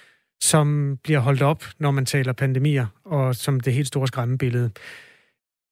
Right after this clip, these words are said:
Der har J F K enogtyve og Mads Palsvig deres egen teori, og vi nåede slet ikke til dem i dag, men at det ikke var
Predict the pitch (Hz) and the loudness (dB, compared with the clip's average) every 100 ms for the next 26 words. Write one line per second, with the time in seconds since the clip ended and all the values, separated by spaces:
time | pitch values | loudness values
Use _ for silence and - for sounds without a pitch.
0 | _ _ _ 185 180 185 160 - - - | _ _ _ 0 2 0 -2 -4 -14 -12
1 | - - 175 151 139 - 156 147 - 165 | -8 -2 0 0 0 0 2 2 0 0
2 | 165 156 147 - 151 143 135 - 160 143 | 2 2 2 2 2 2 0 0 -2 -2
3 | 156 139 147 131 135 147 160 156 147 160 | -2 -2 0 0 2 2 2 2 2 2
4 | 131 139 196 165 143 135 160 156 135 135 | 2 4 4 2 -2 -2 -2 -2 -2 -2
5 | 135 143 139 131 - _ _ _ _ 160 | -4 -2 0 -2 -4 _ _ _ _ -2
6 | 135 - 147 170 170 151 120 | 0 0 0 0 2 2 2